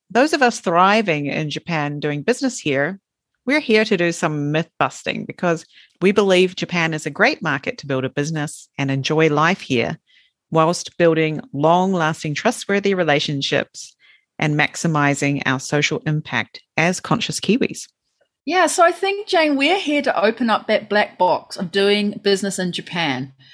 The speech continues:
Speaker 2: We're gonna be sharing stories from successful Kiwis who are selling their products and selling their services in this land of the rising sun. They're gonna be telling everybody who listens to this podcast their tips for success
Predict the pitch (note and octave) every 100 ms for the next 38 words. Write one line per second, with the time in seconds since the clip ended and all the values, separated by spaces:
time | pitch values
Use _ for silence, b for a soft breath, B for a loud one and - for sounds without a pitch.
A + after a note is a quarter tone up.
0 | B B B B3 B3+ A3+ G#3 - F#3+ F3+
1 | E3+ - - C#4 C#4 B3+ A#3+ A#3+ G3+ -
2 | - - A#3 - A3 - A3+ G#3+ G#3+ G#3
3 | G#3 D#3+ - D#4 C#4+ A#3+ G3+ - A#3 A3
4 | A3 - - - B B B B A3 C4
5 | C4+ B3+ - - - A3+ B3 A3 G#3 G#3+
6 | G#3+ G3+ G#3 G3+ - G#3+ G#3 G#3+ - F#3+
7 | A3 A#3+ A3+ F#3+ G#3+ G#3+ G3 F#3+ F#3+ F#3+
8 | F#3 - F#3 D#3+ D3+ - b b b b
9 | b - C#4+ C#4 A3+ - A#3+ A3 G3+ G3
10 | F#3+ - _ B3+ D4 B3+ G#3 G3 F#3 G3
11 | A3 A3+ A3 - G#3+ G3 F#3+ - A#3+ A3+
12 | A#3+ A3+ A3+ - b b b F#3+ F3 -
13 | D#4+ - - A#3 A3+ - - B3 A#3+